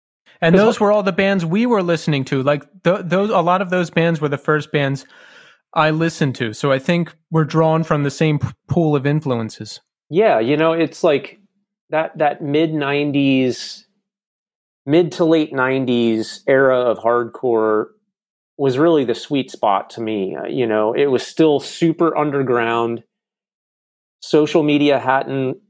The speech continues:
Speaker 2: like, blown up the genre yet, you know, and, and made it this huge thing. It felt very secretive. You know,
Speaker 1: Mm-hmm.
Speaker 2: shows were in V F W halls and, like, just random rooms that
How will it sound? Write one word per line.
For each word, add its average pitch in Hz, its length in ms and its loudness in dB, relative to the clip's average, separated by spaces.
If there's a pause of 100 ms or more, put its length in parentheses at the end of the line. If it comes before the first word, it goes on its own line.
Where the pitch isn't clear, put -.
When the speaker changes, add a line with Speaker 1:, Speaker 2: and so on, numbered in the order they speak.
(240)
Speaker 2:
like, 113 300 0 (220)
blown 135 420 0
up 127 160 -2
the 131 80 -2
genre 117 500 0
yet, 107 480 2
you 120 160 -4
know, 104 340 0
and, 117 280 -4
and 113 180 -2
made 113 140 4
it 110 140 0
this 113 120 -4
huge 110 420 -6
thing. 117 520 0
It 123 140 -2
felt 151 360 0
very 123 340 2
secretive. 139 880 0 (380)
You 147 100 -4
know, 110 100 2
Speaker 1:
Mm-hmm. 110 80 0
Speaker 2:
shows 139 480 2
were 127 340 2 (440)
in 123 180 -6
V 135 160 2
F 131 160 -2
W 139 340 0
halls 127 560 2
and, 110 180 -6
like, 104 300 -2
just - 240 -4
random 123 580 -2
rooms 127 500 -2
that 107 180 0